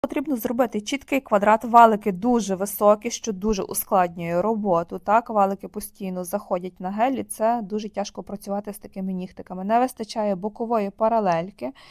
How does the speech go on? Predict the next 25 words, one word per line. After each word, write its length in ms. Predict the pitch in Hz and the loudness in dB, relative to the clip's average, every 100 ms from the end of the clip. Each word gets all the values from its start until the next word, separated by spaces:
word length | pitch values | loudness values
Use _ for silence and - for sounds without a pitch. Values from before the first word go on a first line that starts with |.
| - | -8
По 80 | 247 | -8
центральній 500 | - 226 226 202 196 | -4 -2 0 0 -2
вісі 340 | 208 208 214 | -4 -4 -2
ніготь 400 | 208 214 190 - | 0 0 -4 -6
рівний. 320 | 202 190 190 | -6 -6 -6
Якщо 280 | 220 - 214 | -8 -10 -12
повернути 440 | 208 196 202 196 185 | -8 -8 -6 -6 -4
пальчика 460 | 202 196 202 208 | -4 -4 -8 -6
боком, 320 | 196 311 277 214 | 0 0 0 -2
нігтик 320 | 277 - 214 | -4 -4 -8
ще 200 | - 254 | -4 -4
трішечки 640 | 226 240 233 208 - - | -2 -4 -6 -10 -10 -8
і 140 | 208 208 | -2 0
росте 420 | 196 - - 190 | -2 -6 -4 -4
вверх. 420 | 180 160 156 - | -4 -4 -6 -6
Тут 160 | - 269 | -6 -4
така 200 | 247 247 | -2 -2
комбінація 640 | 240 214 214 240 311 - | -2 -2 0 0 0 -4
самих 320 | - 233 202 208 | -2 -2 -2 -4
складних 420 | - 202 208 208 | -8 -6 -6 -4
моментів, 460 | 214 240 330 254 | -4 -2 -2 -4
які 220 | 226 208 208 | -4 -4 -8
тільки 380 | - 202 - | -6 -6 -6
можуть 300 | 175 185 185 | -6 -4 -6
бути. 340 | 160 151 160 | -8 -10 -14